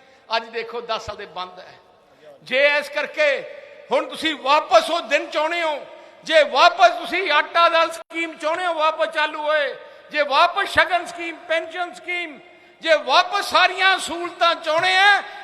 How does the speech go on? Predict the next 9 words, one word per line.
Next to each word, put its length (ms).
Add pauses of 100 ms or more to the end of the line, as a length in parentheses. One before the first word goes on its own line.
(120)
ਆਪਣੇ 340
ਕੋਲੇ 240
ਕੋਈ 540
ਚਾਰਾ 400
ਨਹੀਂ 360 (240)
ਅਕਾਲੀ 460
ਦਲ 280
ਤੋਂ 100
ਬਗੈਰ। 540